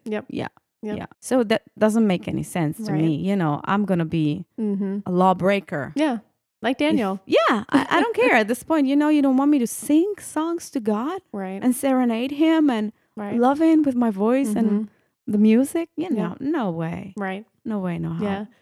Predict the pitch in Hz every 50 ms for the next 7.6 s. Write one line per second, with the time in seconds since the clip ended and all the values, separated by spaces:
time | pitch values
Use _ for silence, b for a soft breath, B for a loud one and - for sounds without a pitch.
0 | b b b _ _ _ 196 247 285 370 392 349 - 247 233 233 - - 220 220
1 | 220 226 208 196 175 165 185 196 202 202 - - 196 196 - 196 196 196 190 190
2 | 190 185 - - - 202 208 208 214 208 190 180 170 208 220 202 - - - -
3 | - - 202 - 214 208 208 196 - - 247 254 285 - - 262 226 220 - 190
4 | 180 196 190 196 190 - 196 185 180 185 180 - 190 190 190 190 180 175 180 175
5 | 175 175 170 175 175 175 - - 175 170 165 170 - - 180 180 175 175 175 185
6 | - - - 190 185 170 160 156 160 160 175 160 196 190 - - - - - -
7 | _ _ _ _ - 175 175 175 170 165 156 160